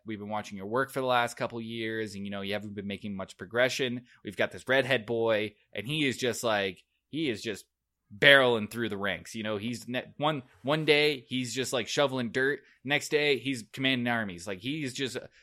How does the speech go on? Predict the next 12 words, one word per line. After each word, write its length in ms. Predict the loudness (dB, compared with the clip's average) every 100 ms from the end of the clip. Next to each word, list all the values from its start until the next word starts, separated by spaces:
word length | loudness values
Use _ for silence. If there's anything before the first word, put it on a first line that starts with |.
| _ _
he's 160 | -6 -4
just 120 | -2
going 160 | -2 -2
crazy. 340 | -2 -2 -4 -4
You, 380 | -2 0 2
on 60 | 2
the 100 | 2
other 160 | 0 0
hand, 220 | 0 -4 _ _
sure, 280 | -2 4 6
you 200 | 4 -2
can, 140 | -6